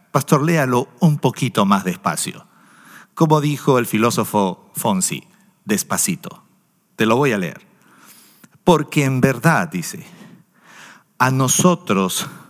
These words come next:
se nos ha anunciado las buenas nuevas, como también a ellos". Mire, hay dos grupos. El autor está diciendo, "Porque a nosotros se nos ha anunciado las buenas nuevas, como también a ellos".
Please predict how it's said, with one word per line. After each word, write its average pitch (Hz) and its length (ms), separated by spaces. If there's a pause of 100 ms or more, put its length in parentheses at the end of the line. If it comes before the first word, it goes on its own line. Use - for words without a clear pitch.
(140)
se - 320
nos 123 300
ha 175 140
anunciado 135 1160
las 104 220
buenas 110 360
nuevas, 104 520 (960)
como 170 280
también 165 360
a 170 80
ellos". 101 400 (520)
Mire, 113 360
hay 127 100
dos 139 200
grupos. - 440 (1120)
El 135 120
autor 127 300
está 143 160
diciendo, 139 320
"Porque 160 240
a 165 60
nosotros 156 560
se 151 100
nos 147 180
ha 160 60
anunciado 156 460
las 139 100
buenas 139 300
nuevas, 104 420 (400)
como 175 240
también 160 340
a 151 80
ellos". 82 460